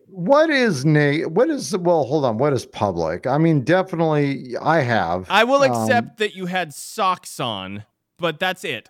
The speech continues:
Speaker 2: Outside of that, outside of maybe socks, everything else off. You, you
Speaker 1: I,
Speaker 2: have
Speaker 1: s-,
Speaker 2: been.
Speaker 1: socks and shoes for sure.
Speaker 2: You've
Speaker 1: Um, other than that, uh, no.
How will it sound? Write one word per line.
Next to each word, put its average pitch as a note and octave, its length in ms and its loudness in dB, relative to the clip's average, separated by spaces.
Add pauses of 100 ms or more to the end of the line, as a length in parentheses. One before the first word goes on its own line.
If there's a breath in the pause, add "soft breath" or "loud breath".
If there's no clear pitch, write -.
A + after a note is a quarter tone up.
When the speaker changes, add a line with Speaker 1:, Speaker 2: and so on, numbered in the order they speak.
(140)
Speaker 2:
Outside F#3+ 380 -4
of F#3+ 80 -8
that, E3+ 320 -2
outside F3 400 -4
of D#3 60 -4
maybe F3 340 -4
socks, - 600 -8 (120)
everything E3+ 420 -4
else C3+ 300 -6
off. G#2+ 460 -14
You, G3+ 220 -6
you - 120 -14
Speaker 1:
I, F3 100 2 (100)
Speaker 2:
have E3+ 240 -2
Speaker 1:
s-, D3 40 -14
Speaker 2:
been. F3+ 160 -4
Speaker 1:
socks A3 420 -4
and E3 140 0
shoes E3 500 0
for B2+ 160 -6
sure. G2 540 -4 (180)
Speaker 2:
You've C#3 180 -8
Speaker 1:
Um, A#2+ 300 -2
other D3 320 -2
than B2 260 -2
that, B2 460 -2
uh, G#2+ 240 -2
no. F#2+ 580 -4